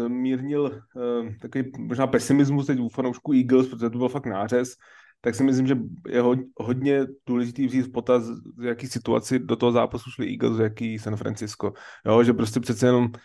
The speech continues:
Eagles měli teď ty poslední dva týdny extrémně těžký. Bylo, bylo, bylo znát, že ten tým je prostě hodně unavený a, a San Francisco bylo prostě mnohem líp nachystaný a dalo jim, eh, dalo jim, eh,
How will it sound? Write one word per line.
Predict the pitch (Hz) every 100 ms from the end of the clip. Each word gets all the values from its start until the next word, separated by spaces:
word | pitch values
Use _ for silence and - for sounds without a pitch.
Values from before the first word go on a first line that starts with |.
| _ -
Eagles | 120 123 -
měli | 120 117
teď | 123
ty | 127
poslední | 113 107 123 120
dva | 120
týdny | 120 113 113 117 -
extrémně | 120 - 120 123 120
těžký. | 113 104 - 120 117
Bylo, | 113 123
bylo, | 123 120 117 139 143
bylo | 143 156
znát, | 147 127 113 113 120
že | 123
ten | 120 120
tým | 120 117 120
je | 113
prostě | - -
hodně | 110 113 117
unavený | 110 117 110 110 107 110 110 _ _ _ _ _ -
a, | 113 113 113 110
a | - 117 113
San | 113
Francisco | 110 113 - 117
bylo |
prostě | 113 - 113
mnohem | 113 110
líp | 117 110
nachystaný | 101 110 - 113 110 110
a |
dalo | 110 110 107
jim, | 104 107
eh, | 110 113 113
dalo | 113 110 113
jim, | 110 110
eh, | 110